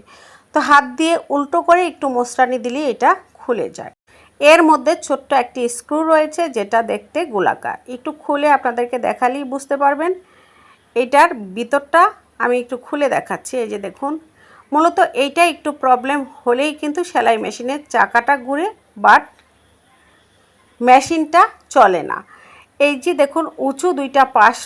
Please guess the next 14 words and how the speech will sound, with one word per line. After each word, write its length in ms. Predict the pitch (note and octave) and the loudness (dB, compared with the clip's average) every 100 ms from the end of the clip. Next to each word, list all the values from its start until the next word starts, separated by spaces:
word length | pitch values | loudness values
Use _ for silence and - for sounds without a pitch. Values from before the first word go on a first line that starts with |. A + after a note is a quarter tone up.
| D4+ | -2
রয়েছে, 320 | D4 - E4+ - _ C4+ | -2 -2 -6 -6 _ -4
এই 80 | D#4 A#3+ | -2 -4
দুইটা 240 | B3+ C4 B3+ A#3 | -2 2 2 4
পাশকে 440 | A3 A3 - C#4+ D#4 | 2 0 -6 -2 -2
নিচের 320 | A#3+ A3+ B3+ G#3+ A#3+ | -2 -2 -4 -4 -8
দিকে 220 | A3 G#3 F#3+ | -6 -6 -4
রেখে 300 | G3+ - E4 G4 - A#3 | -6 -4 -6 -6 -10 -12
এটাকে 260 | A#3 G#3 G#3+ - | -8 -8 -10 -10
ফিটিং 280 | B3+ B3+ A#3 | -8 -6 -6
করতে 240 | C#3+ - D3 | -8 -10 -14
হবে, 220 | D#3 - G3+ _ _ - - - _ _ _ _ - | -16 -18 -20 _ _ -20 -20 -20 _ _ _ _ 4
তারপর 340 | B3 B3 D#4 D#4+ | 6 6 4 4
হচ্ছে 200 | D#4+ D#4+ D#4 | 0 -2 -4
এটা 160 | C#4+ | -2